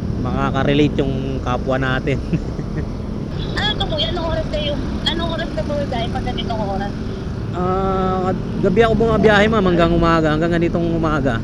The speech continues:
Speaker 1: Usually, kanina lumabas ako ano eh, mga ten na.
Speaker 2: Ah, ten? Parang
Speaker 1: Oo.
Speaker 2: ilang oras din.
Speaker 1: Oo.
Speaker 2: Bakit? Pero kota ka din dito.
Speaker 1: Pagka
Speaker 2: Kesa yung nag-, nang mamuhan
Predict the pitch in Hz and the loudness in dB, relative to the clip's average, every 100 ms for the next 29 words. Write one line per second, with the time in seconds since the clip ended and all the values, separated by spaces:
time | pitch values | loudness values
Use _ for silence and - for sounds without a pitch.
0 | - - - - - 156 147 190 202 202 | -2 -4 -4 -4 -4 -4 0 2 6 6
1 | 190 180 175 190 220 226 208 202 214 208 | 6 4 2 0 2 2 2 2 2 2
2 | 226 220 202 139 - - - - - 143 | 2 2 2 2 -2 -4 -4 -4 -2 -2
3 | 160 160 160 165 165 170 240 - - - | 0 0 2 2 2 2 0 -4 -6 -6
4 | - - - - - - - 285 302 - | -6 -6 -6 -6 -6 -6 -6 -6 -4 -4
5 | 240 262 - - 269 277 262 262 - 240 | -4 -4 -4 -4 -2 -2 -2 -2 -2 -2
6 | - 110 - 127 127 123 - - - - | -4 -4 -4 -2 -2 -4 -6 -4 -4 -4
7 | - - 269 302 - - 359 392 392 370 | -4 -2 0 -2 -2 -4 -2 -2 -2 -2
8 | 320 302 - 269 269 262 - - 302 302 | -4 -2 -4 -2 -2 -2 -2 -4 -4 -4
9 | - - - - - - - - - 185 | -4 -6 -6 -6 -6 -6 -6 -6 -4 -2
10 | 233 247 240 233 285 285 269 - 254 254 | 0 0 0 0 -2 -4 -4 -4 -4 -4
11 | 247 - - 262 254 254 247 240 | -6 -6 -6 -6 -4 -6 -4 -6